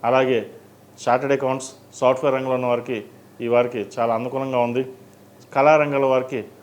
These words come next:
కొంత రకమైన ఇబ్బందికరం ఉంటుంది, కొంతవరకు గడ్డు కాలం అని చెప్పొచ్చు. వచ్చిన అవకాశాలు చేజారిపోయే విధంగా గోచరిస్తోంది. రాజకీయ రంగంలో ఉన్న వారికి ఈ వారం చాలా బాగుందని చెప్పొచ్చు.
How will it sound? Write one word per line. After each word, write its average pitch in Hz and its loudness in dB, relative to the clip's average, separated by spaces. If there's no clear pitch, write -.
కొంత 123 -6
రకమైన 123 -2
ఇబ్బందికరం 131 0
ఉంటుంది, 123 -4
కొంతవరకు 131 0
గడ్డు 113 0
కాలం 139 2
అని 131 -4
చెప్పొచ్చు. 120 -4
వచ్చిన 131 -2
అవకాశాలు 135 0
చేజారిపోయే 135 2
విధంగా 120 -2
గోచరిస్తోంది. 123 -4
రాజకీయ 151 4
రంగంలో 139 2
ఉన్న 131 0
వారికి 123 0
ఈ 120 -2
వారం 123 4
చాలా 120 6
బాగుందని 113 0
చెప్పొచ్చు. 98 -10